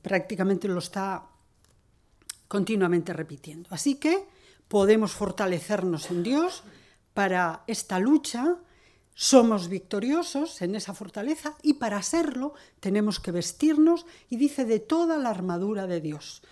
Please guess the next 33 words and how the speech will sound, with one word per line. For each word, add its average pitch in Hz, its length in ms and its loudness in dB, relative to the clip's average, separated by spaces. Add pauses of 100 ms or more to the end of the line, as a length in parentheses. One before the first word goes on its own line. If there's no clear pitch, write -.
(120)
Hemos 247 180 -10
oído 240 200 -2
hablar 220 240 -4
tantas 208 400 -4
veces, 196 340 -4
¿verdad?, 170 300 -6
de 208 80 -8
la 190 140 -4
armadura. 180 480 -4 (480)
Yo 240 100 0
no 262 120 6
voy 247 200 0
a, 202 380 0 (440)
a, 175 440 -4 (240)
tanto 214 400 2
a, 180 320 0
a 175 80 -6
pararme 196 480 0
en 170 160 4
las, 160 420 -6
en 175 220 -8
las, 156 580 -10
eh, 160 440 -12 (220)
en, 160 300 -12
en 170 240 -12
cada 175 220 -4
una 196 200 2
de 190 60 0
las 165 220 -2
partes 196 580 0
de 165 80 -2
la 160 80 -2
armadura, 214 640 0